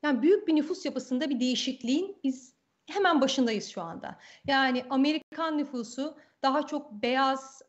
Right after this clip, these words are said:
işte Anglo-Sakson kökenli bir, e, yapıdan, e, daha, e, karışık, daha çeşitli, bir büyük bir çoğunluğun olmadığı, karışık birçok, birçok grubun olduğu bir nüfus yapısına doğru bir geçiş söz konusu.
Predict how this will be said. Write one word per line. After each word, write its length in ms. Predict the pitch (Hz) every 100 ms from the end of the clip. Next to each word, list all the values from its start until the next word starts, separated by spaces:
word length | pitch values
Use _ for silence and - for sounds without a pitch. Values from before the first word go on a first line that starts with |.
| _
işte 160 | - -
Anglo-Sakson 840 | 247 269 277 277 269 262 294 285
kökenli 720 | 247 240 247 240 247 247 247 247
bir, 340 | 220 214 208 -
e, 80 | 220 214 202 196 - -
yapıdan, 600 | 277 320 269 233 339 - - - _ _ -
e, 380 | 254 254 247
daha, 440 | 294 277 370 370 359 - -
e, 280 | 262 254 247
karışık, 720 | 302 285 - 294 - - -
daha 260 | 254 320
çeşitli, 680 | 311 294 - 262 - 214 226 - _ -
bir 200 | 294 269
büyük 260 | 269 349 -
bir 80 | 285
çoğunluğun 440 | 294 277 269 294
olmadığı, 800 | - 294 302 262 214 185 208 240 _ _
karışık 460 | 294 294 - - 349
birçok, 280 | 381 339 - _ -
birçok 440 | 226 330 339 -
grubun 260 | 262 233 277
olduğu 380 | 262 240 208 269
bir 60 |
nüfus 300 | 254 254 294
yapısına 460 | 254 - - 226 208
doğru 240 | 214 302
bir 100 | 285
geçiş 500 | 233 220 214 - - -
söz 240 | 196 -
konusu. 480 | - 92 - 226